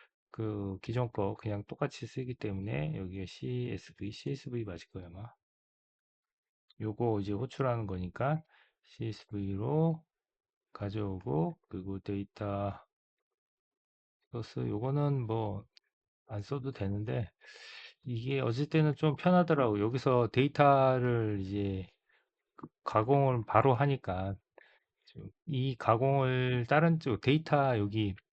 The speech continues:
컬럼 그 부분에서도 할 수가 있지만, 여기서 이제 미리 데이터를 가공을 하고선,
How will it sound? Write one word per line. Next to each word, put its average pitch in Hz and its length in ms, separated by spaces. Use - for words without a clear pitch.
컬럼 170 520
그 123 120
부분에서도 120 840
할 170 140
수가 160 300
있지만, 117 460
여기서 123 500
이제 98 460
미리 123 560
데이터를 110 680
가공을 113 760
하고선, 175 880